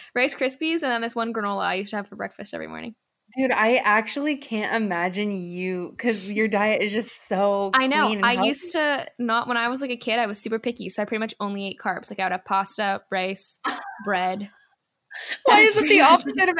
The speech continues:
Speaker 2: everything you eat now?
Speaker 1: Because of that exact reason my blood sugar was so <laughs> high, because that was all I ate.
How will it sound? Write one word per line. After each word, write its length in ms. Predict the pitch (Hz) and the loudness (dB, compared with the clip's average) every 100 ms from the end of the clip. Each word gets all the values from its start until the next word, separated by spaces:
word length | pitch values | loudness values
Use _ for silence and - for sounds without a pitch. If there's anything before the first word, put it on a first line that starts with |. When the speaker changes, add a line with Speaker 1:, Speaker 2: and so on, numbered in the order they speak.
| 302 | 4
Speaker 2:
everything 340 | 339 359 359 | 4 2 2
you 120 | 320 311 | 2 0
eat 140 | 269 | -2
now? 360 | 262 262 262 262 | -2 -4 -2 2
Speaker 1:
Because 580 | 403 440 494 480 480 440 | 4 4 6 8 6 6
of 60 | |
that 280 | 330 440 453 330 | 6 8 8 6
exact 360 | 330 381 370 | 6 6 6
reason 260 | 349 453 403 | 4 4 6
my 180 | 359 339 | 4 4
blood 180 | 269 370 | 4 4
sugar 240 | - 440 440 | 4 4 4
was 140 | - | 2
so 280 | - 392 - | 2 4 4
<laughs> 20 | |
high, 200 | - - - | 4 2 2
because 300 | 370 - 302 | 0 0 -2
that 100 | 349 | 0
was 180 | 294 - - | -2 -2 -2
all 160 | - | 2
I 340 | 302 285 - 381 | 2 2 2 0
ate. 380 | 285 233 - - | 0 -4 -8 -20